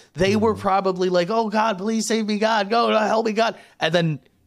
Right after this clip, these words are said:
Speaker 1: Henry Cavill busts through the door. You're telling me you don't think that's God? Like, it,
Speaker 2: Mm-hmm.
Speaker 1: it's, it's good. It's a great scene.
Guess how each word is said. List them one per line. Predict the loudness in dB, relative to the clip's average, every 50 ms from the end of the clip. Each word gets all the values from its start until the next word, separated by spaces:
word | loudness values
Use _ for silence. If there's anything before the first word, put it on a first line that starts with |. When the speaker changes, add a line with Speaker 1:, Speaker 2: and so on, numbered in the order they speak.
| _ _ _
Speaker 1:
Henry | -8 -6 -4 -2 -2 -2 -2
Cavill | -2 -4 -4 -2 0 0 0 0
busts | -2 -2 -4 -2 -2
through | -2 0
the | 0 -2
door. | -4 -2 -2 0 0 0
You're | -2 -4
telling | -2 0 0 0 2 2
me | 0
you | 0 0 0
don't | 0 0 -2 -4
think | -6 -6 -6 -4
that's | -2 -2 -2 -2 -4 -6
God? | -8 -4 -2 -2 0 0 -2 -4 -6 -12 -6 -2
Like, | -2 -2 -2 -4
it, | -6 -8 -8
Speaker 2:
Mm-hmm. | -6 -4 -2 -2 -2 -4 -8 -10 -6 -4
Speaker 1:
it's, | -4 -4 -4 -6 -10 -10 -14 _ _ -20 -20 -20 -18
it's | _ -12
good. | -10 -8 -8 -8 -10 -14
It's | -16 -14
a | -8
great | -6 -6 -6 -6 -8
scene. | -10 -12 -12 -14 -18